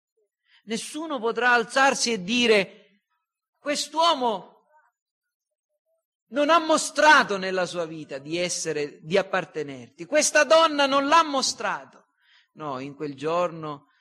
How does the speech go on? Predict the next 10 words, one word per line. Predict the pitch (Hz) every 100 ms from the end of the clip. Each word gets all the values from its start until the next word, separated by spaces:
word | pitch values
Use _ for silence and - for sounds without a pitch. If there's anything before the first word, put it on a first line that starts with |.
| _ _
le | 135
nostre | 139 156 - 175
opere, | 185 165 120 117 113
le | 113
nostre | 127 165 - 190
parole, | 196 196 180 123 113
le | 117
nostre | 120 147 160 -
azioni | 196 - 196 143 113
mostreranno | 104 113 - - 190 202 - 127 90 180 _